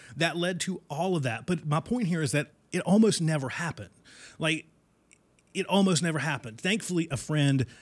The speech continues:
kind of seen what I was going through and had started down this journey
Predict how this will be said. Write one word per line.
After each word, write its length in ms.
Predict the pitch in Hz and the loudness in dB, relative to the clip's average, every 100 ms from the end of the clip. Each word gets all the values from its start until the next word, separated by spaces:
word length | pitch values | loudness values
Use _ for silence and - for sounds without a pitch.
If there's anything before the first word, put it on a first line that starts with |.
| - - _ _ - | -20 -20 _ _ -2
kind 160 | 160 | 0
of 200 | 123 - - - | 0 -4 -18 -2
seen 500 | - - 208 180 165 | 2 6 6 6 6
what 120 | 151 | 4
I 60 | |
was 120 | 135 107 | 4 4
going 300 | 139 143 131 | 4 4 4
through 400 | 131 127 120 123 | 0 0 0 -2
and 200 | 127 123 | -2 -2
had 580 | 113 - - - 135 123 | -4 -6 -6 -4 -4 -2
started 500 | - - 151 156 143 | -4 0 4 4 4
down 220 | 143 139 | 4 4
this 140 | 131 | 2
journey 400 | 113 131 123 120 | 0 0 2 0